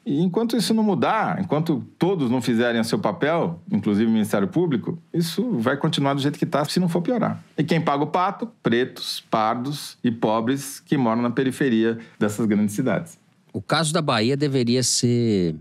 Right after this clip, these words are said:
Speaker 2: tomado como uma questão de honra, se é que se pode falar disso agora, pelo P T, porque é escandaloso que um estado que tem sido governado pelo P T há quantos anos?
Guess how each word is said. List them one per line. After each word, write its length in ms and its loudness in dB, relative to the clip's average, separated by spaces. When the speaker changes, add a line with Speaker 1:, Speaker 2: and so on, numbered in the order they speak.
Speaker 2:
tomado 460 0
como 220 0
uma 100 0
questão 500 0
de 220 0
honra, 340 2
se 160 -4
é 40 0
que 60 -6
se 80 -4
pode 240 -2
falar 220 -2
disso 300 0
agora, 120 2
pelo 240 0
P 160 2
T, 300 0
porque 960 0
é 100 2
escandaloso 840 2
que 120 -10
um 300 -2
estado 320 -2
que 60 -16
tem 160 0
sido 240 -2
governado 420 0
pelo 180 0
P 120 0
T 140 0
há 40 0
quantos 380 -2
anos? 420 -4